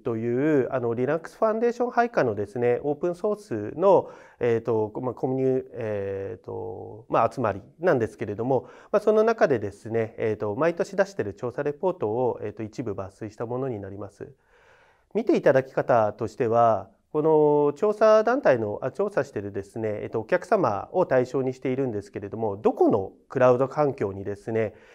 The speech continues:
えっと、アイティーシステムを置いてますかというレポートです。まあ、見ていただいた通りではあるんですけれども、えっと、一番左がパ-、えー、プライベートクラウド、えっと、左から二番目がパブリッククラウド、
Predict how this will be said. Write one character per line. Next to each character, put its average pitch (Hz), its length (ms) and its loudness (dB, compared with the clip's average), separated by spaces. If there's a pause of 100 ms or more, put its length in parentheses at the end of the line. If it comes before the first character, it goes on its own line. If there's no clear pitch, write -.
(120)
え 104 260 -2
っ - 40 -10
と、 98 220 -2
ア 113 60 2
イ 110 80 -4
テ 127 80 -8
ィ 120 40 -2
ー - 20 -10
シ - 160 -6
ス - 80 -10
テ 123 80 -2
ム 92 140 -6
を - 20 -10
置 101 100 -6
い - 20 -20
て 117 120 -2
ま 107 100 -2
す - 100 -12
か 92 280 -14
と 254 80 0
い 233 100 2
う - 20 2
レ 131 120 2
ポ 107 160 -4
ー - 20 -8
ト 107 100 -8
で 95 140 -8
す。 - 180 -20 (440)
ま 208 80 2
あ、 - 20 6
見 240 160 2
て - 100 2
い - 100 2
た 123 120 4
だ 123 100 4
い 123 60 0
た 123 140 -4
通 - 80 -2 (120)
り 101 240 -10 (140)
で 175 140 4
は 113 160 6
あ - 20 2
る 120 120 -2
ん 98 60 -8
で 95 100 -10
す - 100 -20
け 107 100 -10
れ 101 80 -8
ど 110 80 -8
も、 120 340 0 (220)
え - 60 -6
っ - 20 -4
と、 151 80 -4
一 143 200 -4
番 185 180 4
左 185 320 4
が 175 100 4
パ-、 170 220 0
え 123 80 0
ー、 - 20 -2
プ 139 140 -4
ラ 131 80 6
イ 123 60 4
ベ 117 100 0
ー - 20 2
ト - 100 -8
ク - 120 -6
ラ 107 100 -2
ウ 92 80 -8
ド、 - 300 -14
え 113 160 -6
っ - 20 -16
と、 117 80 -12
左 127 320 2
か 135 100 -4
ら 123 100 2
二 113 120 -2
番 113 180 2
目 139 120 0
が 113 320 2
パ 117 100 0
ブ 101 80 -2
リ 98 80 -8
ッ - 40 -16
ク - 100 -20
ク - 80 -12
ラ 98 100 -10
ウ 98 100 -16
ド、 98 140 -20